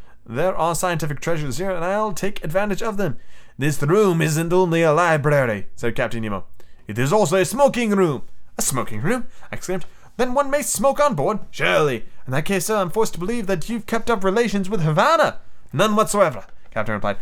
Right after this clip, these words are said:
"Try this cigar, Professor Aronnax. And even though it does not come from Havana,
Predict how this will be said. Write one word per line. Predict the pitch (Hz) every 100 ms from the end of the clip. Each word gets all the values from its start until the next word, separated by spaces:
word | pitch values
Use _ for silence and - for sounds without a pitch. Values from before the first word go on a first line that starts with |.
| - - -
"Try | 240 269 269
this | 247 -
cigar, | - 196 180 165 107 104
Professor | 127 120 110
Aronnax. | 104 98 90 - - - -
And | - 120
even | 190
though | 208
it |
does | 214 190
not | 214
come | 220 208
from | 151 160
Havana, | 151 175 320 180 127